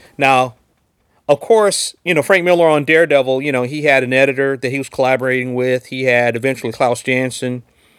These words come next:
that he was, uh, collaborating with. And, uh, and I think eventually Lynn Varley was coloring it, right?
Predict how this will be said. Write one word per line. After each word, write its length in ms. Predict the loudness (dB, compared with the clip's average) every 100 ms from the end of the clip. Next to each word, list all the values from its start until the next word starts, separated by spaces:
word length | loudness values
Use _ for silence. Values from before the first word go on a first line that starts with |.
| _ _ _ _ _
that 140 | 0
he 120 | 2
was, 200 | -2 0
uh, 160 | 2 2
collaborating 680 | 2 2 2 2 -2 -2 0
with. 460 | 4 4 2 -4 -6
And, 220 | -4 -2
uh, 380 | -2 -2 -2 -4
and 140 | -4
I 40 | -2
think 180 | 0 0
eventually 360 | -2 -2 -2
Lynn 220 | 0 -2 2
Varley 320 | 4 4 0
was 140 | -4
coloring 380 | -4 -4 -4 -6
it, 100 | -8
right? 300 | -4 -4 -6